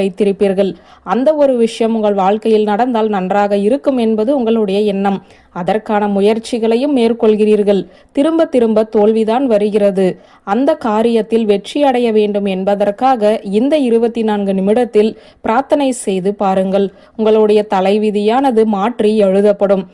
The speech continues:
உங்கள் வாழ்வில் நடக்கவே நடக்காது என்ற அந்த நல்ல விஷயம் சீக்கிரம் நடக்கும். அந்த அளவுக்கு சக்தி வாய்ந்த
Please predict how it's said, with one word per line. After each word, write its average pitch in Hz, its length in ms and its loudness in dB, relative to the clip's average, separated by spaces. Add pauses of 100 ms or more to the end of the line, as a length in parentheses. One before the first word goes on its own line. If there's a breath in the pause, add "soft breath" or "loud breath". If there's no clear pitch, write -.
(220 loud breath)
உங்கள் 208 300 0
வாழ்வில் 240 480 2
நடக்கவே 202 460 -2 (120)
நடக்காது 214 480 -2 (100)
என்ற 202 140 -6 (120)
அந்த 190 200 -2
நல்ல 214 320 0
விஷயம் 220 400 -2
சீக்கிரம் 208 480 -4
நடக்கும். 190 380 -4 (440 loud breath)
அந்த 208 140 0 (120)
அளவுக்கு 262 380 0 (100)
சக்தி 226 400 -4
வாய்ந்த 277 260 -2